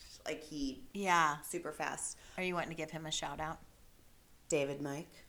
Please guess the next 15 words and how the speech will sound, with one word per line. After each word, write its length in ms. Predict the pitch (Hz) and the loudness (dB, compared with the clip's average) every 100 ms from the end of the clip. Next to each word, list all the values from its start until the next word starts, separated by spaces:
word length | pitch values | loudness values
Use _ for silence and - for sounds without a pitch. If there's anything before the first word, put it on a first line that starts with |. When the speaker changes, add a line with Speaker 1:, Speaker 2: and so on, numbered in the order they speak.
| - | 4
Speaker 2:
Oh, 760 | 180 466 494 466 466 392 285 226 | 12 12 12 12 12 12 12 12
Speaker 1:
<laughs> 40 | |
Speaker 2:
Mister 320 | 226 226 294 | 8 8 6
Mike. 240 | 240 208 349 | 6 8 10
Speaker 1:
Mister 300 | 370 285 262 | 10 12 10
Mike. 360 | 277 175 196 151 | 10 10 10 12
Speaker 2:
I've 180 | 254 - | 10 8
heard 200 | 320 226 | 6 6
of 120 | 196 | 4
him. 440 | 175 139 156 185 143 | 4 2 2 -2 0
Speaker 1:
Yep. 260 | 139 190 | 0 4
Speaker 2:
I 80 | 233 | 6
must 260 | 339 466 - | 8 8 4
have 120 | 571 | 2
just 440 | - 330 370 - | 2 4 4 2